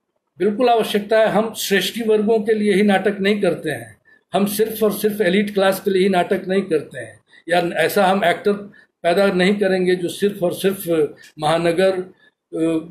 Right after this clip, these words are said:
में ही वो करे और महानगरीय परिवेश में उस, अ,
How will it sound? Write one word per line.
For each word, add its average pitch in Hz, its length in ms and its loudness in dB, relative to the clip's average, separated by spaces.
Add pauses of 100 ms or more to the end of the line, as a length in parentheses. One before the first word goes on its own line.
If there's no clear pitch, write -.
(120)
में 160 100 2
ही 180 140 2
वो 175 160 -2
करे 170 380 2
और 165 180 2
महानगरीय 156 640 -2
परिवेश 165 560 -4
में 165 400 -2 (360)
उस, 160 200 -14
अ, 156 280 -2